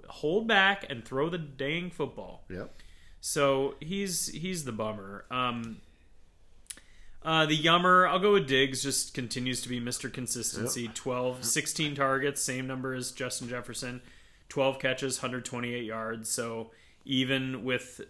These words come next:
Speaker 1: Allen having issues, even in a game where they lost, didn't play super well, he's just, he gets what you need him to get. He's got, he's got triple-digit yards and
Speaker 2: Yeah.
Speaker 1: double-digit catches pretty much every week, it
Speaker 2: Yeah,
Speaker 1: seems
Speaker 2: he's
Speaker 1: like.
Speaker 2: got one of the best floors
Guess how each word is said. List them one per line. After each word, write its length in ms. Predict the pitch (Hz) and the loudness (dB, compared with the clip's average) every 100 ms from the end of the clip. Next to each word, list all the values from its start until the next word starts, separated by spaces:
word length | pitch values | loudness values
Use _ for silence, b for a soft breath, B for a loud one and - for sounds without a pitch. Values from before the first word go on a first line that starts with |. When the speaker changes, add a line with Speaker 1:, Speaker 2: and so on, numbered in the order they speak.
| - | -4
Speaker 1:
Allen 400 | 123 127 135 123 | 0 2 2 0
having 320 | 123 123 123 | 0 0 0
issues, 480 | 156 160 165 156 131 | 0 0 0 0 0
even 240 | 123 120 | -2 -4
in 100 | 120 | -4
a 40 | 113 | -4
game 300 | 120 117 117 | -4 -4 -4
where 120 | 120 | -4
they 320 | 113 113 113 | -6 -6 -6
lost, 400 | 110 120 123 123 | -6 -4 -4 -4
didn't 220 | 117 110 110 | -6 -8 -6
play 160 | 127 | -6
super 300 | 123 117 113 | -6 -6 -6
well, 300 | 123 127 120 | -6 -4 -4
he's 320 | 113 117 110 - | -6 -8 -8 -10
just, 440 | 110 - - - - b b - | -6 -6 -6 -10 -14 b b -6
he 120 | 123 | -6
gets 320 | 113 113 - | -4 -6 -6
what 100 | 110 | -8
you 100 | 104 | -10
need 160 | 107 104 | -10 -12
him 100 | 101 | -12
to 60 | |
get. 240 | 101 101 104 | -12 -12 -12
He's 160 | 101 | -14
got, 300 | 107 101 101 - b b b b b b | -10 -10 -12 -16 b b b b b b
he's 120 | - | -6
got 160 | 113 | -6
triple-digit 480 | - 117 113 113 113 | -4 -6 -6 -8 -8
yards 420 | 107 107 110 107 | -8 -6 -6 -8
and 220 | 104 101 98 | -10 -12 -8
Speaker 2:
Yeah. 60 | 107 | -6
Speaker 1:
double-digit 380 | 85 85 110 - | -6 -8 -12 -12
catches 320 | 107 - 104 | -12 -12 -14
pretty 220 | - 110 | -12 -12
much 160 | 101 110 | -12 -12
every 180 | 101 98 | -12 -12
week, 180 | 95 | -14
it 40 | - | -8
Speaker 2:
Yeah, 160 | 85 76 | -6 -6
Speaker 1:
seems 60 | 104 127 | -6 -4
Speaker 2:
he's 60 | 120 | -2
Speaker 1:
like. 100 | 117 | -2
Speaker 2:
got 60 | |
one 100 | 107 101 | -2 -4
of 40 | |
the 60 | 95 | -4
best 280 | 92 87 - | -2 -2 -4
floors 800 | 107 101 92 87 80 - - | -4 -4 -4 -4 -4 -4 -4